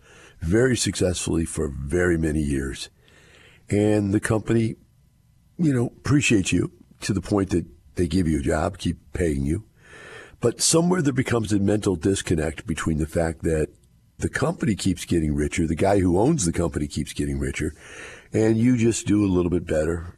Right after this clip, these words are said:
maybe raised, maybe not, uh, over a period of time. You never really get anywhere.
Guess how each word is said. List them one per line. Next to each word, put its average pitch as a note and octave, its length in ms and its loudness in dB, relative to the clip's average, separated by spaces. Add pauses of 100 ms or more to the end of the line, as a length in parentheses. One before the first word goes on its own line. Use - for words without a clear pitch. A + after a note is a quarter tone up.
maybe E2+ 460 -2 (180)
raised, D#2+ 420 -2
maybe D#2 280 -2
not, C#2+ 300 -4 (840)
uh, E2+ 240 2
over F#2 280 2
a F2+ 40 4
period D#2+ 320 2
of D#2 60 -2
time. G#2 260 0
You D#2 60 0
never E2 160 2
really D#2 260 -2
get E2+ 220 0
anywhere. D2+ 480 -2